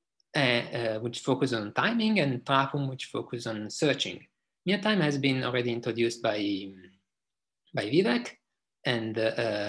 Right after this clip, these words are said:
um, both of these, uh, um, both of these projects have a wide range of targets, have a wi-, wide range of priorities in their respective field, but both of them,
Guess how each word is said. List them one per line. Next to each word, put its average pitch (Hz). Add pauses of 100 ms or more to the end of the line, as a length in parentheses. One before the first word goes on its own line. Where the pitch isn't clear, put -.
(140)
um, 95 (1200)
both 220
of 151
these, 135
uh, 127 (340)
um, 101 (1300)
both 233
of 143
these 135 (400)
projects 165
have 160
a 123
wide 139
range 120
of 104
targets, 135 (360)
have 120
a 113
wi-, 127
wide 131
range 120
of 107
priorities 160 (1900)
in 127
their 117
respective 107
field, 160
but 131
both 262
of 135
them, 127